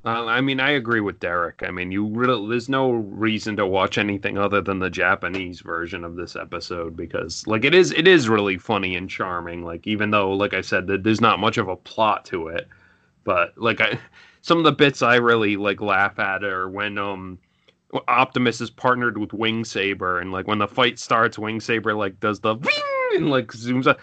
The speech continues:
like, "We're gonna combine, like, right, Convoy?" Like, "Yes, <laughs> we are." <laughs> Like, like, like, it's o-, it's Wing Saber's only purpose is to combine with him, so he's all happy about it. And then, um, yeah, like Tony said, uh,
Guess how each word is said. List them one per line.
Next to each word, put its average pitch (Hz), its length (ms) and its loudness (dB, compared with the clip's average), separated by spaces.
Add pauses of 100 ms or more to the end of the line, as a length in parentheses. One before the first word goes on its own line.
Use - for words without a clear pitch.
like, 170 220 2
"We're 277 100 8
gonna 330 160 10
combine, 285 520 8
like, 165 200 -4
right, 277 180 4
Convoy?" 311 600 4
Like, 160 240 -2
"Yes, 156 560 2
<laughs> - 40 -14
we 160 360 2
are." 113 320 2
<laughs> - 40 -8
Like, 156 280 -2
like, 110 240 -16 (480)
like, 120 220 0
it's 123 380 -4
o-, 131 260 0
it's 123 140 -2
Wing 135 240 2
Saber's 127 480 0
only 117 340 -2
purpose 107 560 0
is 101 200 -4
to 110 100 -2
combine 107 580 -4
with 92 160 -8
him, 98 260 -6
so 104 200 -4
he's 101 160 -4
all 104 160 -2
happy 110 400 -2
about 95 420 -14
it. 95 180 -18 (520)
And 110 120 -2
then, 120 220 2
um, 113 420 0
yeah, 120 140 2
like 113 220 -2
Tony 139 340 0
said, 101 340 -8
uh, 92 280 -6